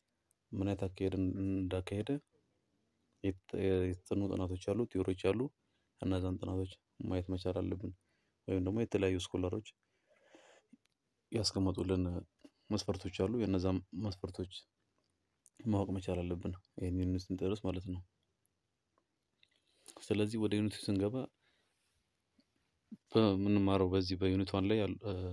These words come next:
ልናገኛቸው የምንችል አምስት ነጥቦች አሉ።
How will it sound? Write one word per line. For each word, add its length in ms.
ልናገኛቸው 600
የምንችል 340
አምስት 320
ነጥቦች 380
አሉ። 140